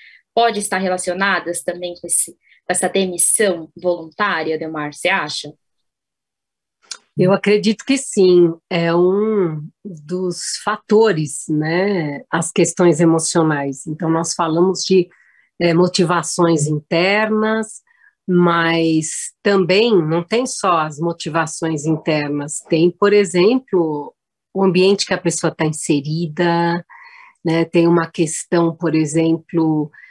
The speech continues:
Speaker 2: às vezes cultural, né, em algumas culturas, é, você pedir demissão, isso não é bem-vindo, então às vezes a pessoa aguenta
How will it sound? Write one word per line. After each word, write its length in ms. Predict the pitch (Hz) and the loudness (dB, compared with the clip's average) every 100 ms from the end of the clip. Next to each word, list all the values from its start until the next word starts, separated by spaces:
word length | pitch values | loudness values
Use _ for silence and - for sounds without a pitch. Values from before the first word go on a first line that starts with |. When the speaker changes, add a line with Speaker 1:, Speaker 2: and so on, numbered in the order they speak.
| _ | _
Speaker 2:
às 140 | - 156 | -4 -2
vezes 160 | 170 | -2
cultural, 1000 | - 190 170 175 170 165 165 165 160 165 - _ | -2 -4 -2 2 4 4 2 0 0 -4 -10 _
né, 220 | 160 175 | -4 0
em 120 | 180 160 | 0 0
algumas 440 | 147 170 175 170 | -2 0 0 -2
culturas, 1080 | - 170 156 - 202 226 196 165 151 143 135 | -6 -6 -6 -6 -4 0 0 2 0 -4 -6
é, 180 | 151 147 | -6 -4
você 320 | 165 - 196 | -6 -2 -2
pedir 360 | - 175 143 165 | 0 -2 -2 0
demissão, 880 | 165 160 151 - - 190 220 196 156 | 2 2 0 -4 -2 0 2 2 0
isso 420 | 151 - - 196 | -4 -8 -4 2
não 500 | 190 175 170 190 233 | 4 4 2 0 -2
é 120 | 220 | -4
bem-vindo, 680 | 214 220 262 220 196 226 196 | -4 -2 -2 -2 0 0 0
então 320 | 170 165 180 | -4 -4 -4
às 120 | 180 170 | -4 -4
vezes 180 | 175 | -6
a 40 | 190 | -8
pessoa 380 | - 175 - 208 | -10 -6 -2 -2
aguenta 800 | 180 180 202 214 240 - 214 | 0 2 4 4 2 0 -4